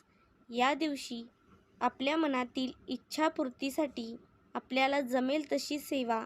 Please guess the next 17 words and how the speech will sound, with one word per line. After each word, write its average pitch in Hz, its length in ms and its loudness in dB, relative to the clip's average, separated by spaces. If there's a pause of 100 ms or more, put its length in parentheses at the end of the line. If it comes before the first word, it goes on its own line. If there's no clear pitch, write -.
(200)
आपण 247 380 -2
करायची 233 520 0
आहे. 233 380 0 (500)
तुम्ही 294 320 4
ही 359 180 6
सेवा 247 480 2 (380)
सात 277 180 6
दिवसाचीही 262 920 -2
करू 254 220 2
शकता. 247 480 -2 (1300)
स्वामी 254 480 0 (100)
चरित्र 285 400 0
सारामृत 254 640 2 (360)
या 262 220 2
ग्रंथाचे 262 880 0 (200)
एकवीस 262 680 -2
पाठ 247 240 0